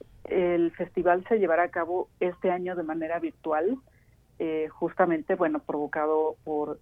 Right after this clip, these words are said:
por la situación de la pandemia, ¿no? Eh, después de, de, vamos, de, de replantearnos cómo ofrecer el, el Macabro este año, pues,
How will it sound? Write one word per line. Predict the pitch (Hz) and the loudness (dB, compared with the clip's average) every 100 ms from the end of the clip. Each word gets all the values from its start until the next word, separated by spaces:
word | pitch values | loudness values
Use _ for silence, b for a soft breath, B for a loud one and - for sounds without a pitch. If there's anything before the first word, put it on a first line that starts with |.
| _ | _
por | - 151 147 143 | -4 -2 -2 -6
la | 147 | -8
situación | 156 - 147 156 156 | -8 -8 -4 -2 0
de | 156 | 0
la | 151 | 0
pandemia, | 151 151 156 160 156 147 - | 0 0 2 2 0 -2 -4
¿no? | 175 - B B B B - - | -8 -10 B B B B -20 -2
Eh, | 185 175 170 170 170 160 - - | 2 4 6 4 2 -4 -8 -2
después | 180 - 190 180 | 0 4 4 6
de, | 202 196 - - | 4 4 0 -2
de, | 165 160 160 151 151 151 151 - - | -4 -4 -4 -6 -6 -6 -10 -18 -8
vamos, | - 156 151 | -4 -4 -4
de, | 160 156 | -4 -4
de | - 165 160 156 156 151 _ _ _ - | -2 -4 -2 -2 -4 -6 _ _ _ -10
replantearnos | 175 175 175 165 160 175 175 175 180 180 - - | 0 0 2 -4 -2 0 0 0 -4 -6 -12 -4
cómo | 185 180 180 180 175 | -2 0 2 0 0
ofrecer | 165 170 165 - 165 | -4 -4 -4 0 2
el, | 165 165 165 | 2 0 -2
el | 160 156 151 | -6 -6 -4
Macabro | 156 156 160 160 165 160 - | -4 2 2 4 2 0 -2
este | 160 156 - | -6 -6 -4
año, | 151 151 156 151 B B B B B _ _ | -2 -2 -2 -6 B B B B B _ _
pues, | 180 | 2